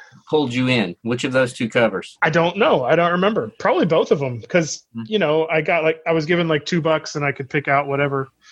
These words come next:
Speaker 2: So I was probably like, "Oh, that's cool." Uh, I think the Sam Keith probably got me more than this did. However, the story in this, it starts in, with Wolverine going through Canada,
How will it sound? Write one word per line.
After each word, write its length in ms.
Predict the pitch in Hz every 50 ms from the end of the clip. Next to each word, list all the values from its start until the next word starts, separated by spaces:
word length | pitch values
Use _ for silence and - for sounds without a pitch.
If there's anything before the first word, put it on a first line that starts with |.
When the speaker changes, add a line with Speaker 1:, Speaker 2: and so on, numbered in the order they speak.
| - - - - _ _ _ _ -
Speaker 2:
So 340 | - - 147 139 135 135 127 - - _ _ - - - _ _ _ _ _ _ _ _ _ - - _ -
I 80 | 147
was 120 | 143 135 -
probably 220 | - 151 151 151
like, 200 | 143 135 127 -
"Oh, 360 | 135 185 240 190 143 107 113 117
that's 220 | 131 170 208 -
cool." 380 | - - - 131 127 135 139 - - - - - - _ _ -
Uh, 200 | 175 175 175 165 151
I 80 | 190
think 260 | 208 - 285 269 208 -
the 100 | - 175
Sam 280 | 170 - 190 185 170 151
Keith 460 | - - 170 160 151 - - - - _ _ _
probably 420 | - 151 143 139 135 127 131 131
got 240 | 123 127 123 127 127
me 140 | 127 135 123
more 240 | 120 131 131 127 123
than 160 | 120 117 117
this 200 | 120 120 117 -
did. 200 | - 120 117 113 - _ _ - - - - - - - -
However, 600 | - - 185 208 226 220 175 143 131 120 110 - - - - _ _ _ _ _ _ _ _ _ _ -
the 80 | 151 147
story 460 | - - - 214 240 269 240 196 160
in 100 | 147 143 139
this, 280 | 139 139 147 - - 180 - _ _ _ -
it 180 | 160 160 151 156 _ - -
starts 480 | - - - 185 175 185 175 - -
in, 300 | 175 - 165 151 143 143 - _ _ _ _ -
with 180 | 160 151 143 131
Wolverine 540 | 143 160 165 147 151 147 156 160 160 156
going 260 | 147 156 151 151 147 135
through 180 | - 143 135
Canada, 540 | - - 156 151 151 151 147 143 143 143 143